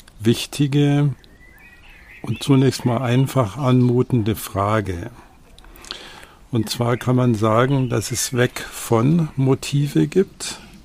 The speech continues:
also auch evolutionär begründet, und hin zu Motive. Also wir haben ja immer in der Psychologie, sagt man, Appetenz.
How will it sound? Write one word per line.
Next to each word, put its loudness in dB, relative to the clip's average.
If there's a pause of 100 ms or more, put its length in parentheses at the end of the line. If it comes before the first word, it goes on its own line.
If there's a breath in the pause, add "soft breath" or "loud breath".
(140)
also -6
auch -6
evolutionär 0
begründet, -2 (720 loud breath)
und 2
hin 4
zu 0
Motive. 2 (340)
Also -2
wir 0
haben 0
ja -2
immer 0 (260 loud breath)
in -2
der 2
Psychologie, 0
sagt -2
man, -4
Appetenz. -2